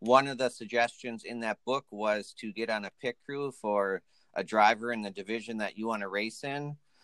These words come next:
Uh, well, the division I wanted to race in, I couldn't find the address for the driver that I wanted to, uh, get in the pit crew for. So, uh,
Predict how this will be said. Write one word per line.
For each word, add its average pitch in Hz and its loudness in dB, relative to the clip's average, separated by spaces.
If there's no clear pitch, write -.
Uh, 110 4
well, 120 10
the 123 -6
division 156 -6
I 143 0
wanted 147 -2
to 120 -6
race 139 -4
in, 117 -4
I 117 -4
couldn't 143 -8
find 135 -2
the 107 -6
address 131 0
for 117 0
the 104 -8
driver 123 2
that 120 4
I 113 4
wanted 113 -6
to, 107 -2
uh, 95 6
get 131 0
in 131 -4
the 113 -2
pit 147 -6
crew 170 -2
for. 170 6
So, 127 6
uh, 110 0